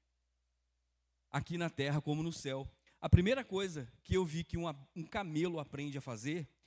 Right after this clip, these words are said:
é ficar de joelhos. Toda vez que ele mostrou lá o, o camelo novinho, né?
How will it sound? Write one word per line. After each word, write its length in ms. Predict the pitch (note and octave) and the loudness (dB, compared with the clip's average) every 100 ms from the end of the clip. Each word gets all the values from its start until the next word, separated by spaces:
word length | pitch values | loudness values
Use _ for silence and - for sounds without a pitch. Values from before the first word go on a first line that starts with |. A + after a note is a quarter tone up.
| _ | _
é 80 | D3+ | 4
ficar 200 | - D#3+ | 6 6
de 80 | D#3 | 2
joelhos. 640 | D#3+ D3+ D3+ C3 - - - - - - - _ - - _ _ _ _ _ _ _ _ _ _ _ | 2 0 -2 -4 -8 -8 -10 -10 -14 -14 -18 _ -20 -20 _ _ _ _ _ _ _ _ _ _ _
Toda 280 | F3 G#3+ A3+ | 2 4 2
vez 380 | G3+ F#3+ G3 - | 0 2 2 -2
que 100 | F3+ | -6
ele 360 | E3+ E3 C3 G2 _ _ _ - - _ _ _ - | -6 -4 -4 -8 _ _ _ -20 -20 _ _ _ -8
mostrou 520 | E3+ E3+ - D#3 D3+ | -4 -4 -4 -4 -2
lá 200 | C#3+ C#3 | 0 0
o, 400 | C#3+ C3+ A#2+ - - _ _ _ - | 0 0 -2 -4 -6 _ _ _ -8
o 160 | C#3 | -4
camelo 500 | C3+ C3 B2+ C3 A2+ - - _ _ _ _ - | 0 2 2 0 -4 -10 -18 _ _ _ _ -6
novinho, 520 | C#3+ C#3 E3 B3 A#3 | -4 -2 -2 -2 -4
né? 200 | G#3+ | -6